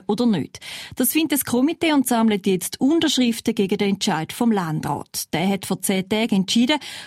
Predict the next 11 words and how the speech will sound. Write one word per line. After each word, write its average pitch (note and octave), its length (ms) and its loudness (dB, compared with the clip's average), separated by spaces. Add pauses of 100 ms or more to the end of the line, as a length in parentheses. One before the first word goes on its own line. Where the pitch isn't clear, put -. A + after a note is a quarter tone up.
dass C#4+ 120 0
der E4 100 -2
Kanton C4+ 360 4
Basel-Land A3 640 2
nochmal B3+ 300 4
maximal C4 640 2
eine A#3 100 4
halbe A#3 300 2
Million A3 360 4
Franken F#3 600 -2
darf A3+ 260 -2